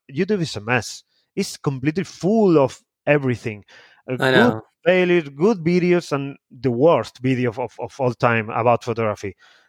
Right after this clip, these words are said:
Speaker 1: Uh, that i-, it is completely insane that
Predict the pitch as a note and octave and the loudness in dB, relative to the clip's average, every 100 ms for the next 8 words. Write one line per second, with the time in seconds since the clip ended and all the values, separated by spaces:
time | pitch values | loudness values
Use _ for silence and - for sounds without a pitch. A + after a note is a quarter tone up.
0 | _ B2+ B2 B2 A2+ - C#3 C#3 C3 A#2+ | _ -6 -4 -6 -8 -10 -6 -4 -4 -6
1 | - - C3 A#2+ B2 B2 C3 C3 B2+ B2 | -12 -8 -8 -4 -4 -2 -2 -2 -4 -8
2 | - - C#3 C3+ B2+ A#2 | -2 0 0 0 0 0